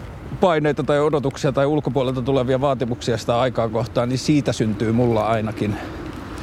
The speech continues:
eniten tehokasta, tehokasta peliaikaa tai sellaista aikaa, jossa mä sitten teen jotain, joka vaikuttaa johonkin. Koska näinä aikoina mä löydän joko sen, en mä tiedä, polttoaineen, mutta pääasiassa mä löydän näiltä ajoilta ne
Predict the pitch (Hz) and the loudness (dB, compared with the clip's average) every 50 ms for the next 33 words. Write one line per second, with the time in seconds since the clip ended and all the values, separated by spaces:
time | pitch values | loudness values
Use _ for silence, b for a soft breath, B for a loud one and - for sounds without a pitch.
0 | B B B B B B B B B B - 139 131 131 123 - 120 110 107 127 | B B B B B B B B B B 2 4 4 4 4 2 2 2 2 2
1 | 131 127 123 110 131 120 - - - 135 135 B B B B B B B B B | 2 2 2 2 0 -2 -2 0 -2 -2 -2 B B B B B B B B B
2 | - - - - - - - - B B B B B B B - 175 151 151 135 | -10 -12 -12 -12 -10 -10 -10 -10 B B B B B B B 4 4 4 4 4
3 | - 127 - 143 120 117 135 127 117 113 104 104 110 - 120 120 113 143 - 165 | 2 0 0 0 0 0 0 2 2 2 2 0 2 0 0 2 2 0 2 2
4 | 147 135 127 - - 127 127 135 117 127 123 113 113 120 - - 147 110 117 110 | 2 2 0 0 2 2 2 2 2 0 0 2 0 0 0 0 0 0 0 0
5 | - 131 - - 131 113 110 - - 117 117 113 110 104 117 123 - - 120 120 | 0 -2 0 0 0 0 2 2 2 2 2 0 0 0 0 0 2 2 0 0
6 | 110 104 107 - 135 127 131 147 127 104 - - - - - 95 92 90 113 - | 0 -2 -2 -2 0 0 2 0 0 -2 -6 -10 -10 -6 -6 -6 -4 -4 -4 -4
7 | 120 107 98 - 107 98 - - - - - - 123 117 - - 127 131 143 139 | -4 -6 -4 -4 -6 -6 -6 -8 -10 -10 -6 -4 -4 -4 -2 -2 0 2 2 2
8 | 139 127 120 98 104 107 117 110 - 120 110 110 117 117 - - B B B B | 2 0 0 0 0 0 -2 0 0 0 0 2 0 -2 -2 -4 B B B B
9 | B B B B B B B B B B B - - - - - - 143 139 139 | B B B B B B B B B B B -10 -10 -10 -4 2 4 4 4 4
10 | 131 127 127 127 127 127 131 120 135 127 - - 120 120 113 101 B B B B | 4 2 2 2 2 2 2 2 0 0 0 0 0 -2 -2 -4 B B B B
11 | B B B 143 127 117 107 - 110 - - 156 175 175 - - 170 147 139 135 | B B B 0 0 0 0 0 -2 0 2 0 0 0 0 2 2 2 4 2
12 | 143 139 139 139 135 - 151 127 156 143 139 139 127 - 143 - - 135 135 139 | 2 0 0 -2 -2 -2 0 0 2 2 2 2 0 0 -4 -4 -2 -2 0 0
13 | 139 139 131 120 143 131 139 139 147 147 139 131 117 135 120 120 127 123 117 123 | 2 2 2 2 0 0 2 2 2 2 0 2 2 2 2 2 2 2 0 0
14 | 123 120 120 123 127 | 0 0 0 0 0